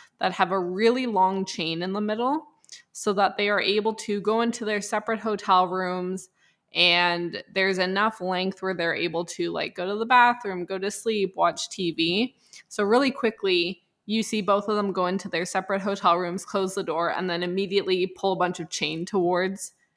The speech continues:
their side. So they kind of negotiate a little bit for who gets how much chain, and then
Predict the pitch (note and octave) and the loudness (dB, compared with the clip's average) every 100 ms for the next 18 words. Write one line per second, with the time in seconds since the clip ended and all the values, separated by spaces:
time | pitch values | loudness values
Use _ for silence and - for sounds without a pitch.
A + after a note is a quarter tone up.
0 | _ F#3+ G3 G3 - F#3+ G3+ A3 G#3 G3 | _ -4 -2 -2 2 6 6 4 0 -4
1 | F#3+ A3 G#3+ F#3+ _ - _ G#3+ G#3+ G#3+ | 0 0 0 -6 _ -20 _ -4 0 2
2 | A3 - G#3+ G#3 G#3 G3+ G#3 G3 F#3+ - | 2 4 4 4 2 0 0 0 0 0
3 | - G3+ A3 A3 G3 F#3 G#3+ G3 F#3+ F3 | -2 -4 -2 -2 -2 -2 -2 -2 -2 -6
4 | - - G3+ F#3 F#3 F#3+ F#3+ _ _ _ | -8 -2 0 0 0 -4 -6 _ _ _
5 | - F#3+ F#3+ F3+ F3 F3 F3 F#3+ | 4 4 6 4 2 0 -2 -4